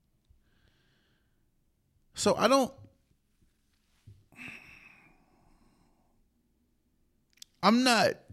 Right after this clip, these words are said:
discrediting the season. But what I am saying is, you lost, like, five of your last six. And a lot of them are winnable games,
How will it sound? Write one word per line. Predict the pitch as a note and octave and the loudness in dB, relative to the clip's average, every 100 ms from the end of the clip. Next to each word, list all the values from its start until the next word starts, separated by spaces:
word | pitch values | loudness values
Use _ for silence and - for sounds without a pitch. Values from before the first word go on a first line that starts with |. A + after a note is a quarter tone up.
| - | -2
discrediting | C3 - - - A2+ F2+ D2+ C2 - _ _ - - - - - | -2 -2 -10 -4 -2 -2 -8 -14 -20 _ _ -16 -16 -20 -20 -18
the | - | -12
season. | - - F2 C#2+ - - _ - _ - _ _ - - - - _ _ _ _ - - _ | -10 -10 -12 -14 -20 -20 _ -20 _ -20 _ _ -20 -20 -20 -20 _ _ _ _ -20 -20 _
But | C#3 | -2
what | C#3+ | 0
I | C#3 D3+ | 2 2
am | F3+ E3 | 2 0
saying | - A2+ G#2 | -2 -2 -2
is, | G2 F#2 F2+ - _ _ _ _ _ _ _ _ - | -4 -6 -12 -20 _ _ _ _ _ _ _ _ -10
you | D3 | -8
lost, | D3+ F#3 G3+ F#3+ E3 | -2 0 0 0 -4
like, | C#3 | -6
five | C3 - A#2+ C3+ C3+ | -8 -14 -8 -6 -4
of | B2 | -4
your | A2+ | -6
last | G#2 G2+ G2 - | -4 -4 -6 -8
six. | - B1 - - - - - _ _ _ _ _ - - - - - - - - - _ _ _ _ _ _ _ _ _ _ _ _ _ C#3 | -12 -14 -16 -18 -18 -20 -20 _ _ _ _ _ -20 -20 -20 -20 -20 -20 -20 -20 -20 _ _ _ _ _ _ _ _ _ _ _ _ _ -10
And | D3+ | -6
a | |
lot | D3 E3 F#3 | -2 0 0
of | D#3 | 0
them | E3 C#3+ | -2 -2
are | A#2+ A#2 | -4 -4
winnable | G2+ C#3+ D3 A2 A#2+ | -2 0 0 -2 -4
games, | A2+ B2+ B2+ E2 - | -2 -4 -2 -6 -8